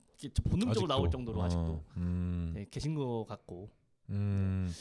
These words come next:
Speaker 1: 아무튼,
Speaker 2: 할머니
Speaker 1: 음.
Speaker 2: 손에서 자랐나요?
Speaker 1: 네, 맞벌이셔서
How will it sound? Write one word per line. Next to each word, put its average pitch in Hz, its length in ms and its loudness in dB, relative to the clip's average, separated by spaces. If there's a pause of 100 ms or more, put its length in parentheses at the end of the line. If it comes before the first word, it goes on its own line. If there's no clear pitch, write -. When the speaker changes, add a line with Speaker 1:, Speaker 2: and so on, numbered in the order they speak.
Speaker 1:
아무튼, 196 220 2
Speaker 2:
할머니 220 500 4
Speaker 1:
음. 143 60 4
Speaker 2:
손에서 131 340 2
자랐나요? 80 600 0
Speaker 1:
네, 123 360 -4 (140)
맞벌이셔서 113 840 -8